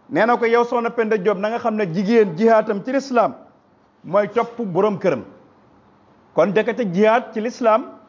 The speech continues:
ci jigéen mooy topp borom këram. Na ko nag, saa yu la sa borom këram gërëmee,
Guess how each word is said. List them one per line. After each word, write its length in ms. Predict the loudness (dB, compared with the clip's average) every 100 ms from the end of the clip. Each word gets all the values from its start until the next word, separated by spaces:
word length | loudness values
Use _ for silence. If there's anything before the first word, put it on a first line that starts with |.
| _
ci 80 | -4
jigéen 320 | 0 2 0 -2 -16 -20 _ _
mooy 160 | 0 2
topp 220 | 2 -2
borom 240 | 2 2 4
këram. 240 | 2 2 -4 -20 _ _ _ _ _ _ _
Na 120 | -4
ko 120 | 0 0
nag, 180 | 0
saa 380 | 0 4 6 6
yu 120 | 2 -2
la 100 | -2
sa 120 | -2
borom 260 | -2 -2 -2
këram 320 | -4 -4 -2
gërëmee, 460 | 0 0 0 -4